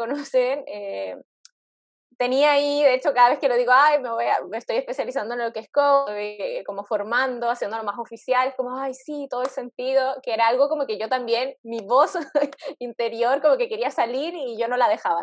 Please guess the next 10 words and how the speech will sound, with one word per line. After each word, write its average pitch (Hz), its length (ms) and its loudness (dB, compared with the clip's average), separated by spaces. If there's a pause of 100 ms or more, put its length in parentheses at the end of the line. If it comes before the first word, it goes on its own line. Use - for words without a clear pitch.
¿no? - 120 -12
Como, 202 160 -12
"Ay, 220 240 -8
¿cómo?", 226 520 -6
que 214 80 -14
no 214 80 -12
sé - 180 -20
qué. - 80 -20 (600)
Entonces, 294 560 -2
eh, 208 600 -2